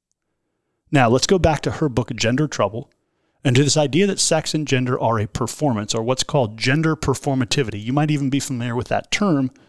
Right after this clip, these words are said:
if you're sort of up to date on some of the cultural conversations around gender.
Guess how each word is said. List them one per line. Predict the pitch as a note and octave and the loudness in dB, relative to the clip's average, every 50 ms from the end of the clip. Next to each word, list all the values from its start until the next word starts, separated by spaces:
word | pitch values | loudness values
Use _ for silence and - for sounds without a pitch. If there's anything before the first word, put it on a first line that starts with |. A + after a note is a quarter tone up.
| _ _ _ _ _ _ | _ _ _ _ _ _
if | - C3 A2 - | 0 0 2 2
you're | C3+ A#2+ | 0 0
sort | - - C#3+ B2+ | 2 2 2 2
of | B2 - - | 0 0 -2
up | C#3+ C#3+ - | -2 -2 0
to | - C#3+ | 0 0
date | B2 C3 B2 A#2 | 0 2 0 0
on | A#2 A2+ | 0 -2
some | - - A#2+ | -4 -4 -4
of | A2 | -4
the | A2+ A2+ | -4 -6
cultural | - - - C3+ - - C3 A#2+ | -4 -2 -4 -2 -2 -4 -6 -8
conversations | - - A#2 A2 G#2+ G#2+ G2 - - A2 G#2 - - A#2 G#2 G#2 | -6 -4 -4 -4 -4 -4 -4 -2 0 -2 -2 -2 -4 -6 -6 -4
around | G2 F#2+ F#2+ F#2 F#2 F#2 | -2 -2 -2 -2 -2 -2
gender. | G#2 A2 A2+ A#2 F#2+ E2 - - | -2 0 0 0 -2 -6 -10 -16